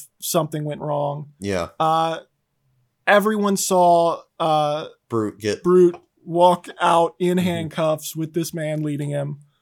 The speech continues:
Speaker 2: Mm-hmm.
Speaker 1: Um, the maids and stuff immediately started cleaning up in the bathroom. Um,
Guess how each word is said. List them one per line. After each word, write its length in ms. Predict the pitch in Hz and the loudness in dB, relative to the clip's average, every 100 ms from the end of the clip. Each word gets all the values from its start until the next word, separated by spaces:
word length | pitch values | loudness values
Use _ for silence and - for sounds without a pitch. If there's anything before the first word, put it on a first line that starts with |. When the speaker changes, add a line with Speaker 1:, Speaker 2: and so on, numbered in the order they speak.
| - | -16
Speaker 2:
Mm-hmm. 340 | 101 107 107 - _ _ _ _ - | -14 -14 -16 -18 _ _ _ _ -10
Speaker 1:
Um, 460 | 190 175 160 156 151 _ _ _ _ _ _ _ _ _ - | -2 0 0 -2 -8 _ _ _ _ _ _ _ _ _ -10
the 400 | 143 180 175 170 | 2 6 6 4
maids 320 | 180 190 190 | 2 2 2
and 100 | 190 | 0
stuff 220 | - 196 185 | 0 0 0
immediately 420 | 170 170 175 175 | -2 0 0 -2
started 320 | 175 175 175 | -2 -2 -2
cleaning 300 | 185 175 170 | -6 -6 -6
up 160 | 160 180 | -6 -6
in 60 | |
the 60 | 175 | -4
bathroom. 760 | 160 156 156 156 147 151 143 _ _ | -2 -4 -4 -10 -10 -10 -12 _ _
Um, 460 | - 147 139 143 139 | -10 -8 -8 -10 -14